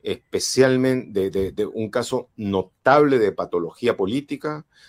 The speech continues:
de una democracia en grave peligro, en grave peligro, este, con niveles de gobernabilidad, eh, muy,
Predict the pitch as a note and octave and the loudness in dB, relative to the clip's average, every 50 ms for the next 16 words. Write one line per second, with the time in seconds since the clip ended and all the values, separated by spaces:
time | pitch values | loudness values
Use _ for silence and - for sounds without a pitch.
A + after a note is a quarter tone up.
0 | - - _ - - - F#2+ F#2 G2 A#2 B2 B2 B2+ B2 B2+ B2 - - G#2 G2 | -20 -20 _ -18 -4 0 0 2 2 2 2 2 2 2 2 0 -4 -8 -4 -4
1 | G2+ G2 F#2 F2+ F#2 - - A2+ C3 C3 B2+ - - C3+ C3 C3 C3 C3 B2+ - | -2 -2 0 -4 -2 -2 0 2 2 2 0 -2 -2 2 4 4 4 4 2 -2
2 | - - G2 F2+ F2 E2+ E2+ A2 B2 C#3 D#3 D#3+ D3 - - A2 A2+ A#2 A#2 A2 | -4 -6 -6 -6 -6 -2 2 4 4 6 8 6 6 6 4 2 2 2 0 2
3 | G#2 G#2+ A#2 C#3+ F3 A3 - _ _ _ _ _ _ - _ _ _ - G2+ F#2 | 2 0 0 -2 -4 -8 -14 _ _ _ _ _ _ -20 _ _ _ -4 -2 -2
4 | F2 D#2 - A2+ C#3+ D#3 D#3 D3 - A#2+ A2+ G#2+ G#2 G2 G2 G#2 G#2+ A#2+ C#3 D3 | -2 0 2 4 6 8 8 6 6 4 0 0 0 0 0 0 0 -2 -2 -6
5 | C#3+ - - - - - - _ - G2 - - - - G2 - - G2 G2 F2 | -10 -14 -20 -20 -20 -20 -20 _ -10 -10 -10 -6 -4 -4 -4 0 0 -2 -2 -2
6 | - G#2 G2+ G2 G2+ G#2+ A2+ A2+ A2+ A2 G#2 G#2 G#2+ G#2+ G#2 G2 G2+ G2 G2 F#2+ | -4 -4 0 0 2 2 2 0 0 0 2 2 2 2 2 2 0 0 0 0
7 | F#2 F2+ F#2+ F#2 F#2+ G#2 A2 A#2+ B2+ B2+ - - _ - - _ - F#2 F2+ F2+ | 0 -2 -2 0 2 4 4 4 4 2 0 -4 _ -20 -20 _ -8 -6 -6 -6
8 | F2 F2 D2 - F#2 F#2+ F#2+ G#2+ C3+ E3+ F#3+ E3 A#2+ E2 - | -6 -8 -10 -10 -12 -10 -4 4 8 10 10 10 10 6 0